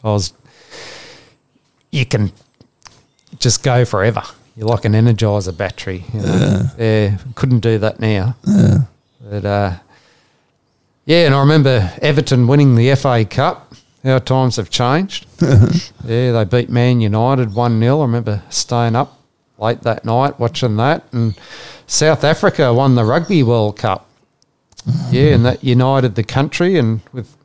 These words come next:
Speaker 1: Nelson Mandela, the president. Yeah.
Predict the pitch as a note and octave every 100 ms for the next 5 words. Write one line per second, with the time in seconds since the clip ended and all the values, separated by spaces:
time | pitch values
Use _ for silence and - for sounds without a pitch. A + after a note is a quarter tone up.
0 | _ C3 C3+ - B2 A#2+ A#2+ A#2 A#2 C#3
1 | C#3+ A2+ - C3 C#3+ E3+ A3+ - _ _
2 | _ _ _ _ _ _ - - _ A2+
3 | B2 D#3 C3+ F2